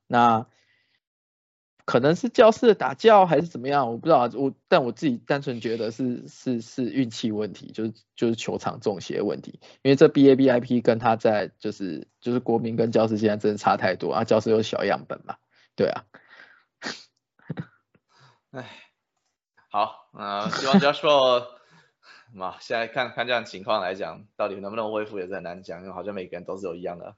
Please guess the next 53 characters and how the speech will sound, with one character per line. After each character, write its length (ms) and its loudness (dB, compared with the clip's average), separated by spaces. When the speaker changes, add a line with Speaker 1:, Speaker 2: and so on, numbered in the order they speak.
Speaker 2:
都， 140 -16
来， 160 4
来 160 2
到 140 4
教 240 6
室 100 8
后 160 8
都 80 8
是 120 6
有 100 2
一 40 -8
样 140 2
的 80 -6
魔 220 -6
咒。 300 0
Speaker 1:
<laughs> 60 -20
Speaker 2:
OK， 180 2
Speaker 1:
对。 300 6
Speaker 2:
那 140 6
再 140 10
来 220 10
内 180 4
野 140 4
的 60 -6
其 120 -8
他 140 8
部 140 -2
分 220 -2
哈， 240 2
二 140 4
十 140 -8
二， 240 6
二 180 4
游， 320 2
二 160 -2
游 200 -2
守 160 -4
备 180 -2
分 160 -8
别 140 -4
是 360 -6
Jay 220 -2
Cronenworth 800 -6
跟， 380 -4
呃， 240 -2
金 260 -12
河 140 0
成 200 -6
嘛， 180 -8
Kim 140 -14
Ha 180 -2
Sung。 280 -6
OK， 280 -2